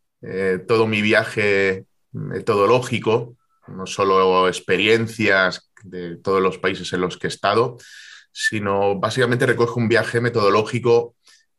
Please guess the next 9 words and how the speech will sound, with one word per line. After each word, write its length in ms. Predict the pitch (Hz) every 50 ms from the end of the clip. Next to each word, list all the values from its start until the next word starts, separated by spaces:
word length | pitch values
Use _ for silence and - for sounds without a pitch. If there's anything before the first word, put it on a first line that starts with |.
| _ _ _
que 400 | - 120 110 104 101 202 190 - -
trata 260 | 127 - 113 - 123
de 120 | 120 117
reflexionar 880 | 113 113 110 - - 110 104 - - - 113 98 101 120 120 120 117 110
sobre 720 | - - - 110 104 104 98 98 98 95 98 98 95 - _ -
<clears throat> 1400 | 151 147 139 131 117 98 95 - - _ _ _ _ _ _ _ _ _ _ - - - - - _ _ _ _
una 220 | - 113 117 110 110
forma 680 | - - - 120 120 113 110 104 98 92 90 - - _
de 840 | - 110 107 95 90 101 101 98 95 95 95 90 92 92 90 90 92